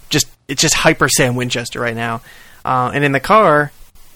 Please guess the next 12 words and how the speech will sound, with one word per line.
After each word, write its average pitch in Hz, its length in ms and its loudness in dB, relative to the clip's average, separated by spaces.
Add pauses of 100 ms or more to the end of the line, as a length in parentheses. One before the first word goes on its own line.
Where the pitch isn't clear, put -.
(120)
Dean 151 220 0
starts 143 300 2
to 139 60 4
ask 135 220 2
questions 135 480 -2
like, 131 280 -4
"What's - 480 -6
going 143 280 4
on 139 200 2
with 120 160 -8
you?" 117 160 -6
And 127 260 -6